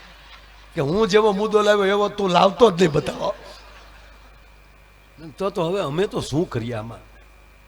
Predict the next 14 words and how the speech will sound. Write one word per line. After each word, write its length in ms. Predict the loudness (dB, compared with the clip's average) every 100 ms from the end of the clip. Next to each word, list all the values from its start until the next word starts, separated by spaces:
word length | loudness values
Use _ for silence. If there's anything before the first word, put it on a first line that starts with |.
| -20 _ -20 -20 -20 -20 -20 -20 -20 -14 -6
તાર 120 | -4
કાકાને 380 | -4 -6 -8 -8
બોલાવું 540 | -8 -6 -6 -8 -12 -18 -20 -20 -20 -20 -20 -16
અને 120 | -10 -8
આપણે 220 | -8 -10
કંઈક 180 | -12 -14
કરીએ. 360 | -12 -12 -12 -20 -20 -20 -20 -20 -20 -20 -20 -20 -20 -20 -16
બોલાવો, 400 | -10 -4 -4 -4 -12 -18 -20 -20 -20 -20 -20 -20 -16 -2
જોઈ 200 | 0 2
લ્યો, 160 | 0
મારા 260 | 0 0 -2
તાતાને 480 | -2 -2 -4 -6 -8
જોઈ 220 | -8 -8
લ્યો. 180 | -10